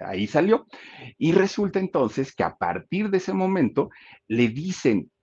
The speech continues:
"¿O tú sabías, Rosa Gloria, que cuando ganaste este certamen, pues, eh, te daba la, la, el pase directo para ir a Miss México? Ahora sí ya la competencia nacional".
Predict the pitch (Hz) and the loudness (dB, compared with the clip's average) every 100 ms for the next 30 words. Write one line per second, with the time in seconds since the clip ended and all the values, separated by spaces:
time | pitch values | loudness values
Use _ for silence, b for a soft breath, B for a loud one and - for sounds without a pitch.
0 | _ _ - 113 - 185 302 339 147 123 | _ _ -6 -6 0 0 0 0 2 4
1 | 127 123 101 87 110 113 - 92 92 87 | 4 2 -2 0 0 0 -6 -2 0 2
2 | 87 90 95 139 180 160 113 113 123 - | 2 0 0 -2 -2 0 0 -2 -6 -6
3 | 95 - 92 95 110 B B B _ - | -2 2 2 2 -2 B B B _ 0
4 | 117 107 - 117 107 107 104 117 151 127 | 0 0 -6 -4 0 4 6 6 6 4
5 | 92 87 - 90 85 87 85 87 85 107 | 6 4 2 0 2 2 2 0 -2 -4
6 | 107 127 131 151 156 160 151 - - 87 | 0 0 0 -4 0 -2 0 -4 -2 0
7 | 90 104 - 98 98 98 135 160 139 - | 0 -2 -2 -4 -4 -2 0 0 -2 -2
8 | 175 - B B - 98 107 113 117 123 | -4 -4 B B 0 2 2 2 2 2
9 | - 95 92 85 107 113 - 123 113 - | 0 -2 -2 -2 0 -2 0 -2 -2 -2
10 | 104 117 | 0 0